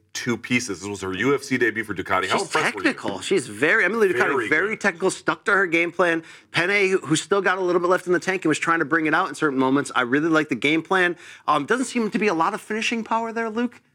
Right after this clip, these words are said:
Speaker 2: More of, more of a slick boxer, but in terms of her actual boxing, head movement, the, the angles and stuff, she knows what she's doing there. This was an impressive win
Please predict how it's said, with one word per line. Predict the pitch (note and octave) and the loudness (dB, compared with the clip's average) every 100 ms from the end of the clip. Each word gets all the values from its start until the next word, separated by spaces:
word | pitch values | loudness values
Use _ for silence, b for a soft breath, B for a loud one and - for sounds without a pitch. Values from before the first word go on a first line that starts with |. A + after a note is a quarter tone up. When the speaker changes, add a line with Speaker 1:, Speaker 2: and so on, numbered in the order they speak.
| _ | _
Speaker 2:
More | C3 D3+ F3+ F#3 | 0 2 4 4
of, | D#3+ D3+ | 0 2
more | F#3 F#3+ | 2 2
of | |
a | D#3+ | 0
slick | - F#3 - | -2 -2 0
boxer, | F3+ - E3+ | -2 0 0
but | D#3 | 0
in | |
terms | C#3 A3+ G#3 | 0 -2 0
of | |
her | G#3 E3+ | 0 2
actual | F3 - G#3 E3 | 0 2 0 2
boxing, | D#3 E3 - C3+ - B B | 2 2 -2 -10 -10 B B
head | G3+ F3 | -2 2
movement, | E3+ D#3 A#2+ B2+ - B - | 4 4 4 0 -2 B 0
the, | D3 C3+ | 0 2
the | C#3+ | 0
angles | D3+ G3+ F#3+ D#3 | 2 2 2 2
and | B2+ | -2
stuff, | - C#3 | -2 -2
she | - | 2
knows | A3 D#4+ | 2 4
what | E4 | 2
she's | - D#3+ | 0 0
doing | C4 D4+ | 2 2
there. | B3+ | 2
This | D3+ - | 0 -2
was | A3+ | 0
an | A3+ G3+ | 0 2
impressive | F3+ - F3 - G#3 | 0 -2 -4 -2 -2
win | D#3 E3 G3+ E3+ D3+ | 2 2 4 4 2